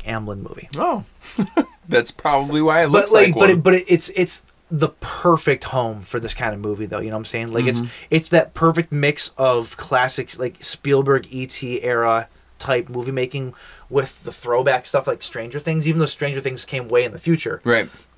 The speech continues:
Speaker 1: It's, it, it's take on that, though. You know, like, Super Eight exists in that, that really childish bubble of, like, imagination,
Speaker 2: Mm-hmm.
Speaker 1: sort of.
Speaker 2: This,
Speaker 1: And every,
Speaker 2: uh,
Speaker 1: and every,
Speaker 2: J J
Speaker 1: the,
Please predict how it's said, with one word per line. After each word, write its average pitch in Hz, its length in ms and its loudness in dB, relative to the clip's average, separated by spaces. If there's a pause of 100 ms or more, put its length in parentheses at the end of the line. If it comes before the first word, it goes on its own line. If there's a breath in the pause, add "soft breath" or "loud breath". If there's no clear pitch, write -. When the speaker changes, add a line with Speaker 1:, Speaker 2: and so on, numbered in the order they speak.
(300)
Speaker 1:
It's, - 200 -2
it, 151 160 0
it's 151 200 -4
take 165 320 4
on 131 160 -4
that, 113 260 -4
though. 104 120 -6
You 113 100 -10
know, 117 60 -8
like, 117 240 -10
Super 180 360 4
Eight 147 160 4
exists 127 680 -2
in 135 200 -8
that, 123 280 -2 (480 soft breath)
that 135 200 0 (480)
really 160 600 2
childish 143 1000 4
bubble 123 600 0
of, 117 80 -4
like, 117 300 -4
imagination, 120 800 -4
Speaker 2:
Mm-hmm. 127 260 -2
Speaker 1:
sort 139 200 2
of. 147 160 -2 (300 loud breath)
Speaker 2:
This, 160 180 0
Speaker 1:
And 190 100 4
every, 185 120 6
Speaker 2:
uh, 127 200 6
Speaker 1:
and - 200 0
every, 185 160 6
Speaker 2:
J 151 60 2
J 160 80 2
Speaker 1:
the, 156 60 -2